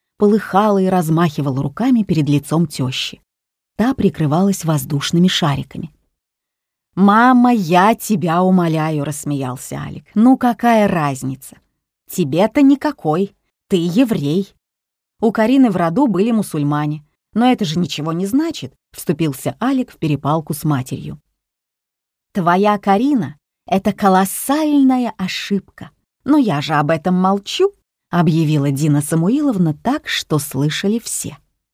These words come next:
Карина, едва успокоившись, снова залилась слезами. «Мужчины нашего рода, к сожалению, выбирают себе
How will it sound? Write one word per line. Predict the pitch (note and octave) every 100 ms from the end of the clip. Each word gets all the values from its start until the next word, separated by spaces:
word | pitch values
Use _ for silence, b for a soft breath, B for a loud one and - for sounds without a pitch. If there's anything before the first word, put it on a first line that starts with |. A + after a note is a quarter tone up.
| _ _ _ _ _
Карина, | - E3 G3 A#3 C#3+ - _ _ F#3
едва | F3 D3 D3+
успокоившись, | C#3 - C#3+ C#3 C4 B3 - - G3 - _ _ -
снова | - E3 D#3 F#3+ G#3+
залилась | F3+ F3+ C#3+ C3 C3+ D3
слезами. | D3+ D3 C#3 A#2+ - - _ _ _ _ _ _ _ _ _ _ _ _ _ -
«Мужчины | B3+ D4+ D4 - F4 F4 D#4+
нашего | C4+ C4 B3+ - G3+ F#3+
рода, | A3 E4+ E4 E3+ D#3 -
к | -
сожалению, | - C4 C#4 D#4+ E4+ D#4+ D4+ C#4
выбирают | B3+ A#3 C4 C#4 B3+ -
себе | B3+ A3+